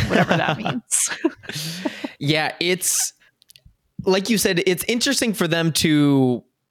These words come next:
Speaker 2: go all out like this, um, at once with several of these initiatives, like, you know, kind of the, the building blocks, no pun intended, um, for this was, you know, Lego made a partnership with Epic. Um, I'm curious when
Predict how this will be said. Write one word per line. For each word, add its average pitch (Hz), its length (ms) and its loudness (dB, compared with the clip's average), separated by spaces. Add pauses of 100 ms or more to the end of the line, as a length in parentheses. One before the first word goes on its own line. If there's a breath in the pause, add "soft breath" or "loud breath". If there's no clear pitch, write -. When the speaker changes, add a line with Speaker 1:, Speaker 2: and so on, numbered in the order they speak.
(300)
Speaker 2:
go 151 260 2 (120)
all 143 320 0
out 127 240 -2 (100)
like 156 280 0
this, 156 500 0
um, 131 280 -2
at 135 200 -6
once 131 540 -2
with 131 480 -2 (420 loud breath)
several 147 360 2
of 135 60 -2
these 139 180 2
initiatives, 135 680 0
like, 120 280 -4 (240 loud breath)
you 139 80 0
know, 135 80 0
kind 151 160 0
of 135 120 -2
the, 135 60 0
the 123 140 -4
building 160 460 2
blocks, 131 440 0
no 127 120 0
pun 131 200 -4
intended, 120 680 -4
um, 117 460 -4
for 139 160 -2
this 123 260 -2
was, 117 280 -2 (240 loud breath)
you 120 100 -2
know, 113 260 -4 (600)
Lego 147 520 0
made 135 160 0
a 127 40 -2
partnership 151 520 -2
with 147 160 -2
Epic. 135 460 -2 (300 loud breath)
Um, 120 360 -4
I'm 127 100 -10
curious 190 400 0
when 139 240 -2